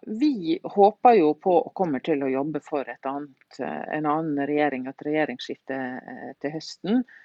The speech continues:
Eh, og vi har jo vært, eh, em, jobber systematisk nå opp gjennom disse siste årene, som jeg nevnte, eh, med både denne, eh,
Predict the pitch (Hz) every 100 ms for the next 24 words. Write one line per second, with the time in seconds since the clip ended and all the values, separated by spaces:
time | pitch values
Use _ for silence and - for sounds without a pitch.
0 | _ 175 165 147 175 170 214 180 180 220
1 | 165 156 196 196 _ - 147 147 135 -
2 | - 151 143 143 135 143 _ _ _ -
3 | - - 165 175 180 214 202 147 - 165
4 | - 180 214 226 131 - 131 - 190 160
5 | - - - 160 156 131 135 - 151 156
6 | - 143 147 127 - 131 135 135 151 -
7 | 143 143 - - - - 147 143 - 165
8 | 175 175 147 139 147 160 208 196 190 196
9 | 170 165 - - 156 156 151 151